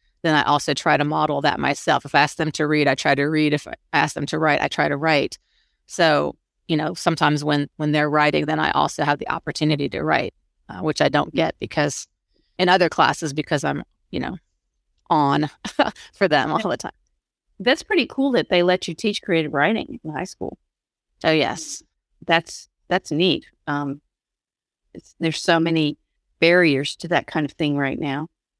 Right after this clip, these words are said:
Speaker 1: Oh, I, I work for a really good school system. Um,
Speaker 2: Mm-hmm.
Speaker 1: I mean, I just, that they've been really good for the arts, 'cause
Speaker 2: Mm-hmm.
Speaker 1: I teach theater as well. And so, no, you know, nobody has tried to get rid of anything or do anything. They just,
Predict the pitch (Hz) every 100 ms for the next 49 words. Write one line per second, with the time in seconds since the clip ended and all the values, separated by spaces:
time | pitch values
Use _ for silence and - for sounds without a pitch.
0 | _ _ _ _ - 185 170 208 - 202
1 | 226 175 - 175 170 185 185 175 170 165
2 | - 156 156 170 - - 165 160 - 156
3 | 143 147 170 - - _ _ _ _ _
4 | _ _ _ _ - 160 151 151 170 -
5 | 160 - 160 170 170 190 208 190 196 190
6 | 175 165 160 156 151 160 - _ _ _
7 | _ - - _ - 160 156 160 151 -
8 | - - - _ _ _ 170 _ _ _
9 | - 190 170 170 - 151 - 180 170 151
10 | 147 156 160 156 147 147 - 165 160 165
11 | - _ _ - 151 151 170 175 165 147
12 | - 165 151 160 170 165 - _ _ _
13 | - - 180 185 170 156 156 151 - 156
14 | 151 151 143 156 151 151 - - 156 143
15 | 147 139 -